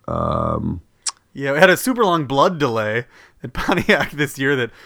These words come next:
Speaker 2: ruined my New Year's Eve plans.
Speaker 1: That was ridiculous,
Speaker 2: <laughs>
Speaker 1: though.
Speaker 2: Yeah. Yeah.
Speaker 1: I, the whole blood delay period has kinda gone, well, that's another story,
Speaker 2: It
Speaker 1: but
Speaker 2: went on for, like, fifteen minutes. But yeah, that's, I guess that's
Speaker 1: Hit me with another question.
Speaker 2: that's all I've got. Um, next question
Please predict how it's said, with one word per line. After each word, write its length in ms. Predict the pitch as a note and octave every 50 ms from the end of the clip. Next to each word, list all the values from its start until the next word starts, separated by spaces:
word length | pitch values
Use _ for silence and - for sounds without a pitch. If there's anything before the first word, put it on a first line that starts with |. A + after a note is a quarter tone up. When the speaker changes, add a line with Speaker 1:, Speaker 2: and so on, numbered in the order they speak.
| - _ -
Speaker 2:
ruined 260 | C#3+ C#3 D3 D3 C#3
my 100 | C3+ B2+
New 100 | B2+ C#3
Year's 220 | C#3 C3 B2+ A#2
Eve 200 | A#2+ C3+ C#3+ C#3 -
plans. 180 | - - G3+ G3
Speaker 1:
That 40 | D3+
was 120 | B2 A2
ridiculous, 600 | G#2 F2+ F#2 F#2+ F2 E2 - - - - - B3 G3+
Speaker 2:
<laughs> 100 | F#3 F3+
Speaker 1:
though. 0 |
Speaker 2:
Yeah. 320 | A#3 A3 - - G3 - D#3+ - - - E3 - _ _ - - - - - - - - _ _ - -
Yeah. 440 | A#2+ C3 C3 B2 A#2+ A#2 A2+ G#2+ G2+ - - C#3+ - _ _ - - -
Speaker 1:
I, 40 | -
the 140 | C3+ D3 D#3+
whole 160 | G#3+ B3 G#3+
blood 360 | C3 G#2+ G#2+ A2+ B2+ C3+ B2 G2
delay 240 | G2+ G2 G2 F#2+
period 460 | E2+ D#2 - - - A2+ G2 E2+ D#2 D#2+
has 120 | D#2 -
kinda 260 | - - F#2 E2+ D#2 D#2 D#2+ D2+ - - _
gone, 280 | - D#2+ D#2 C#2 B1+ - _ _ _ _ _ _ _ _ _
well, 160 | D2+ D#2+ D#2+
that's 140 | D2 - -
another 220 | - B1+ C2 C2
story, 300 | - - - - - - -
Speaker 2:
It 40 | -
Speaker 1:
but 80 | B2+
Speaker 2:
went 100 | B2 A#2+ A#2+
on 100 | A#2+ A2+
for, 100 | - A#2+
like, 100 | A#2 -
fifteen 380 | - - B2+ - - C3 A#2+
minutes. 160 | A#2+ B2 B2
But 80 | C3 C3
yeah, 80 | D3+ C#3
that's, 200 | B2+ C3+ C#3 -
I 80 | C#3 C3
guess 140 | C#3 D#3+ -
that's 260 | - D#3+ C#3 - - _ _ - - _ _ _ _ _ - -
Speaker 1:
Hit 140 | C3+ D3 -
me 80 | A#2+
with 120 | A2+ G#2 F#2+
another 200 | F#2 F2+ E2+ E2+
question. 380 | - - D#2+ D#2 D2+ - - C3
Speaker 2:
that's 160 | B2+ - C#3
all 140 | C3 B2+ B2
I've 160 | A#2+ A2+ A2
got. 340 | A#2 C3 C3 B2 A#2+ - - - - - - _ _ _ -
Um, 300 | C3+ C#3 C#3 C#3+ D3 C#3+
next 360 | D#3+ F3 F3+ - - - -
question 840 | - - D#3+ E3+ G3 F#3+ - - - - D3+ C#3 B2+ A#2 G#2+ G#2+ G2